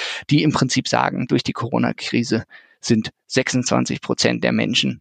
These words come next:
aufgewacht und, und sagen, sie wollen zukünftig nachhaltiger leben. Und das ist, das ist genau der richtige Punkt. Und deswegen ist es schön, ähm, dass wir eben nicht nur, äh, in, als Einzelpersonen, sondern eben uns auch im Rahmen von Firmen,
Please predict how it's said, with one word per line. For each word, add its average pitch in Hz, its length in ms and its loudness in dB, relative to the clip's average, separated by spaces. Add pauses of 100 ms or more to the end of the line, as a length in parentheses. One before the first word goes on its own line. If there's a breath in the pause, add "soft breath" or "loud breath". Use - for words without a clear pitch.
aufgewacht 131 880 2
und, 123 320 2
und 117 100 -2
sagen, 117 280 2
sie 113 160 -4
wollen 120 200 -2
zukünftig 117 600 -4
nachhaltiger 113 600 0
leben. 107 320 4
Und 107 140 0
das 139 140 2
ist, - 360 -2
das - 220 0
ist - 240 -4
genau 127 240 4
der 127 140 4
richtige 123 320 0
Punkt. 156 340 -2 (560 loud breath)
Und - 140 -2
deswegen 135 320 2
ist - 180 -2
es 131 80 2
schön, 131 440 2 (360)
ähm, - 300 -4
dass 110 240 2
wir 127 160 4
eben 123 300 0 (100)
nicht 139 320 0
nur, 131 240 2 (340)
äh, 117 320 2 (360)
in, 117 200 -2 (100)
als 120 200 2
Einzelpersonen, 139 720 2
sondern 117 320 4
eben 120 260 0
uns 123 240 0
auch 120 260 2 (300 loud breath)
im 131 160 2
Rahmen 120 260 2
von 117 220 0
Firmen, 80 540 2